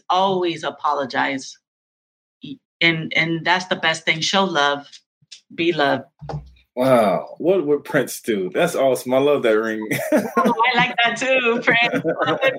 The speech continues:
Speaker 1: Prince do?
Speaker 2: Right. Oh, man. Hazel, thank you. Wow, that was, uh,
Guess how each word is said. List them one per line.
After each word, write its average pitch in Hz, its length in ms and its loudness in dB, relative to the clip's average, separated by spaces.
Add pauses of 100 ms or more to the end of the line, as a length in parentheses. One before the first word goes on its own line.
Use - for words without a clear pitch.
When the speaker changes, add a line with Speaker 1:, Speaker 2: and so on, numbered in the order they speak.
Speaker 1:
Prince 277 240 0
do? 269 160 4 (520)
Speaker 2:
Right. 190 720 2 (140)
Oh, 165 340 2
man. 143 300 2
Hazel, 139 420 0
thank 170 240 0
you. 131 280 0
Wow, 160 340 -4
that 160 140 6
was, 151 300 -2
uh, 151 180 2